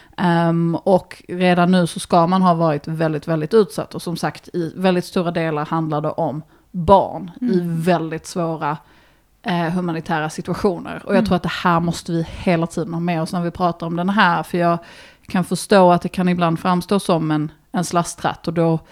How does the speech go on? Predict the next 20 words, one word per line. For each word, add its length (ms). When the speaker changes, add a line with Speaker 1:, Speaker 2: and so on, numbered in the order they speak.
Speaker 1:
görs 220
det 80
lite 220
en 80
otjänst 420
i 100
när 80
man 160
pratar 340
om 220
den. 140
För 160
att 100
det 60
är 40
inte 180
riktigt 320
det 220
som 180
den 320